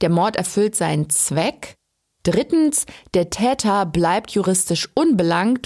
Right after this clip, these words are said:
weil viertens faktisch nichts darauf hindeutet, dass es sich überhaupt um Mord handelt.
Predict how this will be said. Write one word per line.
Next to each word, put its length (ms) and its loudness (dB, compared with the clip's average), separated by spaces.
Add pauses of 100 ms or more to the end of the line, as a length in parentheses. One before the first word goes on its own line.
(160)
weil 440 2 (180)
viertens 800 0 (240)
faktisch 760 -2
nichts 400 0
darauf 340 -2
hindeutet, 680 2
dass 180 0
es 160 0
sich 220 -2
überhaupt 920 -2
um 260 4
Mord 480 0
handelt. 560 -2